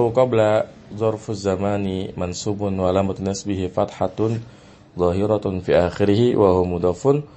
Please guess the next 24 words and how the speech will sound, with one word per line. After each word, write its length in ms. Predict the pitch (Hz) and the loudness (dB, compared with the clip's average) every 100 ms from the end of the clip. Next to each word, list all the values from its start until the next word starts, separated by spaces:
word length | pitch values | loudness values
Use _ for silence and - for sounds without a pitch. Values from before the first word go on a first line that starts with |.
| - - - | -20 -20 -2
والهاء 400 | 92 92 107 120 113 | 0 2 4 4 2
ضمير 420 | 101 101 117 113 | 0 0 2 2
متصل 800 | 107 123 101 - 95 95 120 131 - - - - - | 0 -4 -6 -4 -4 -2 -2 -4 -12 -20 -20 -18 -4
مبني 200 | 101 117 | 0 2
على 120 | 101 | 2
الضم 400 | 95 117 117 101 | 2 2 2 0
في 160 | 98 98 | -2 -4
محل 640 | 92 98 92 87 87 85 - | -4 -2 -2 -2 -4 -6 -8
جر 280 | 87 107 101 101 | -4 0 2 0
مضاف 420 | 92 90 98 98 | -2 0 -2 -2
إليه. 380 | 90 90 98 127 - - - - - | -4 0 2 0 -4 -20 -20 -20 -16
فعله 680 | - 127 127 117 107 117 131 - - - - | -2 2 4 4 2 2 2 -2 -12 -20 -8
ini 160 | 107 117 | -4 -4
sebagai 720 | 117 101 95 92 104 110 - - - - | -4 0 0 4 2 2 0 -10 -20 -6
naibul 480 | 101 117 120 101 92 | 0 0 2 0 -2
fa'il, 480 | - 92 87 85 85 - | 0 0 0 -4 -6 -14
ya. 240 | - 98 113 - - - - - - - - | -8 -8 -8 -14 -20 -20 -20 -20 -20 -20 -16
Naibul 320 | - 104 107 | -2 4 4
fa'il 160 | 107 107 | 6 6
dari 160 | 107 110 | 6 4
mana? 320 | 143 147 139 | 2 2 2
Dari 240 | 104 110 | 2 4
al-madhkuru, 1000 | 110 101 95 92 - 90 85 - - _ | 2 2 0 -4 -6 -4 -6 -10 -20 _
ya. 180 | 87 95 | -8 -8